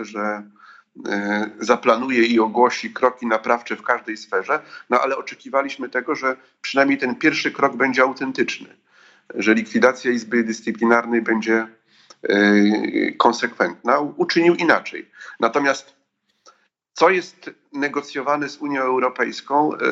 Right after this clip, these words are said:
na to pytanie nie potrafię odpowiedzieć, e, bo to są, e, rozmowy, e, e, niejawne między rządem a, e,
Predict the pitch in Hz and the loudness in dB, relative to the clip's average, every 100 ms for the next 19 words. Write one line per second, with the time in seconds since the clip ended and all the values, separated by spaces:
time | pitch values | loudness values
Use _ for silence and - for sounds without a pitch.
0 | 120 - - 101 _ _ 135 139 - - | -2 -8 -20 -20 _ _ 0 2 -2 -8
1 | _ - 127 135 135 135 131 - 135 127 | _ -2 0 0 0 0 0 0 2 2
2 | 120 123 110 101 107 117 - - - - | 2 0 0 0 -2 -4 -6 -16 -20 -20
3 | - _ _ - 110 104 117 120 123 123 | -20 _ _ 2 2 2 0 0 2 2
4 | 120 120 113 110 113 113 107 120 113 113 | 2 -2 4 4 4 2 2 0 0 -4
5 | - - - - - _ _ _ _ - | -4 -6 -6 -6 -16 _ _ _ _ -20
6 | - - - 113 110 107 107 110 135 135 | -20 -16 -2 2 6 6 2 0 4 6
7 | 147 131 107 107 110 135 - _ - 131 | 6 6 2 -6 -8 -8 -10 _ -10 -8
8 | 131 123 127 131 127 139 135 127 120 120 | -6 -6 0 2 2 -2 -4 0 2 2